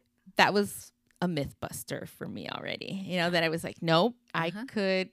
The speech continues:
Speaker 1: definitely provide a s-, a, a service, and I could be an agent of change," right?
Speaker 2: Yes.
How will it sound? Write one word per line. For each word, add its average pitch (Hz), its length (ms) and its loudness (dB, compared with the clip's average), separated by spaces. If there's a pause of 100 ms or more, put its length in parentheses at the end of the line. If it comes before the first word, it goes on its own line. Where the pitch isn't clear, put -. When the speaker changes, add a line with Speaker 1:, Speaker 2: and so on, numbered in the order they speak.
(200)
Speaker 1:
definitely 202 560 4
provide 160 440 -2
a 156 40 -2
s-, - 360 -10
a, 170 360 -4
a 170 60 -2
service, 240 760 2
and 170 260 -6
I 156 180 -2
could 165 280 -8
be 165 460 -4
an 165 180 -6
agent 156 540 -8
of 151 180 -12
change," - 560 -10
right? 160 320 -2
Speaker 2:
Yes. - 80 -20